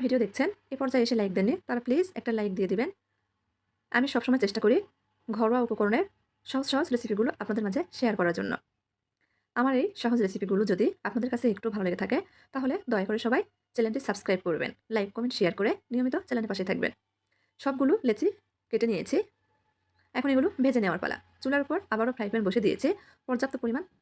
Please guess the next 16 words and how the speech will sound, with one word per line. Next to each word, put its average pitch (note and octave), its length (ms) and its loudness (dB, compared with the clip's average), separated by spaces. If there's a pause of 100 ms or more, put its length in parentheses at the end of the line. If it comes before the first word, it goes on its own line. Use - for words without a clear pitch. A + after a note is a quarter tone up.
তেল A#3+ 200 2
দিয়েছি। - 260 0 (400)
তেলটা A#3 220 0
কিন্তু C4 180 0
খুব C4 120 -2
ভালোভাবে A#3 280 0
গরম G3+ 160 -2
করে A#3 140 2
নিতে F#3 160 -2
হবে। G#3+ 140 4 (480)
গরম C4 180 2
তেলের B3+ 220 2
মধ্যে G#3+ 180 -2 (120)
তৈরি A#3+ 140 2
করে A#3+ 160 0
রাখা D4+ 140 -4